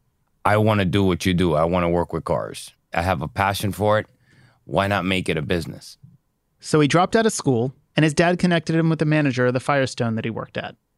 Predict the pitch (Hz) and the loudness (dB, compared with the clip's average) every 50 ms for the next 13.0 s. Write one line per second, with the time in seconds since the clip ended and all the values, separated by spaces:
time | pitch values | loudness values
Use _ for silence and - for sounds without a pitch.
0 | _ _ _ 156 151 165 160 165 175 180 175 - 185 180 170 - - 139 135 131 | _ _ _ -4 0 2 2 2 2 2 2 2 0 0 0 0 0 0 2 0
1 | 123 120 123 - - 113 - - - 127 117 113 101 98 98 104 - _ _ _ | 0 -2 -4 -6 -8 -10 -10 -4 -4 -2 -2 -2 -2 -4 -6 -8 -10 _ _ _
2 | _ _ _ _ _ _ _ _ _ _ - 160 156 196 214 208 160 151 139 120 | _ _ _ _ _ _ _ _ _ _ 0 2 2 4 4 4 2 2 0 0
3 | 110 107 107 113 123 - - _ - - 151 147 139 - - - 185 180 156 131 | -2 -4 -4 -6 -6 -8 -12 _ -4 0 2 2 2 0 0 2 2 2 2 2
4 | 123 131 - - _ _ _ _ - 147 160 190 208 196 - - 196 185 175 156 | 0 -4 -8 -12 _ _ _ _ -2 0 0 0 0 -2 -2 -2 0 0 0 0
5 | 160 147 147 147 135 - - 143 135 135 127 - - - 180 - 135 117 117 107 | 0 0 0 -2 -2 -2 0 2 2 2 0 0 -2 -2 0 0 0 0 0 0
6 | 110 110 - - - - - 139 135 135 123 117 - - 117 117 113 - - - | -2 -4 -6 -8 -8 -6 -2 0 2 2 2 0 -2 -6 -8 -8 -8 -10 -12 -14
7 | - - - _ _ _ _ _ _ _ _ _ _ _ _ _ _ _ 87 90 | -14 -16 -18 _ _ _ _ _ _ _ _ _ _ _ _ _ _ _ 2 4
8 | 95 98 98 95 87 - - - - - 120 117 117 113 110 - - - 107 101 | 6 6 4 4 2 0 -4 -6 0 2 4 4 4 4 2 0 2 2 4 4
9 | 101 98 101 - - 90 78 - 101 104 107 113 95 - 87 90 92 - - - | 4 4 2 0 -2 -4 -2 0 2 2 4 2 4 2 2 2 0 -2 -6 -10
10 | - - _ _ _ _ _ - 90 90 90 90 92 92 87 - 101 95 76 - | -10 -12 _ _ _ _ _ 0 2 2 4 4 4 2 2 2 0 0 0 0
11 | - 104 95 98 101 92 - - 113 107 95 87 85 85 82 - 90 76 78 78 | 0 2 2 2 0 -2 0 0 2 2 4 2 2 0 -2 -2 -4 -4 -2 -2
12 | 80 87 95 90 - - _ _ _ _ _ - 101 98 95 95 95 95 85 | -2 -2 -4 -4 -8 -12 _ _ _ _ _ 0 0 2 4 4 4 2 2